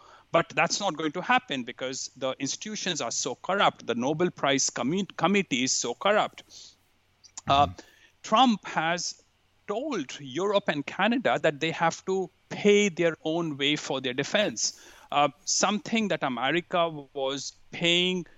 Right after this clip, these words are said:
Speaker 1: for free for these countries. And I think that was a perfectly legitimate things to do. Why should other countries get to piggyback for free on America? So again, Trump has done a lot of good things. Uh, most of that never gets even reported in the media.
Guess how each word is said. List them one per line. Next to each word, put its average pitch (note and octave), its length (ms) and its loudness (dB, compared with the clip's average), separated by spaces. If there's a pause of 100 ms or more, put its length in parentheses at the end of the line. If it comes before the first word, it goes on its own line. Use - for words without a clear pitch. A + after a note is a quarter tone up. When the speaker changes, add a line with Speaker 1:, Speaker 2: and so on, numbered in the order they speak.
(220)
Speaker 1:
for E3+ 240 2
free G3 360 -2
for E3 180 -2
these D3 220 0
countries. D3+ 640 -4
And F3 120 2
I D3 100 2
think A3 220 0
that C#3 220 -2
was D#3 200 -8 (200)
a C3+ 80 0 (160)
perfectly F3+ 640 -2
legitimate D3+ 560 -2
things D#3 300 -4
to C3+ 120 -8
do. C#3+ 260 -6 (300)
Why D3+ 400 4
should G#3 320 -2
other D3+ 240 4
countries D#3+ 680 -4 (640)
get D#3+ 280 0
to F#3 220 -8
piggyback D3 580 -2
for B2+ 160 -6
free D3 500 0
on B2 160 -4
America? A#2 580 0 (300)
So D3 280 0
again, C#3 480 2
Trump F#3+ 220 2
has F#3+ 200 0
done D#3 160 -2
a C#3 80 -2
lot C#3 380 -4
of D3+ 140 -2
good D3+ 180 -6
things. D3 560 -4
Uh, A#2+ 160 2
most C3+ 380 -2
of C3 160 0
that B2+ 400 2
never C3 340 0
gets - 680 -2
even C3+ 260 0
reported A#2+ 460 -6
in A2 100 0
the G2+ 80 -4
media. G#2 420 -4